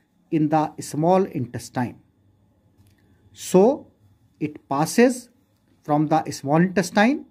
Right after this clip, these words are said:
into a wider tube called large intestine।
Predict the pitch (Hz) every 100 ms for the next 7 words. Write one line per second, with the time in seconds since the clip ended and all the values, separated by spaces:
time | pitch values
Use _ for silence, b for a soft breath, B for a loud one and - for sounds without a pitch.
0 | _ _ _ _ _ 160 165 165 151 104
1 | 123 127 135 190 190 220 285 302 - _
2 | _ _ - 147 151 110 107 147 175 208
3 | 202 - 220 240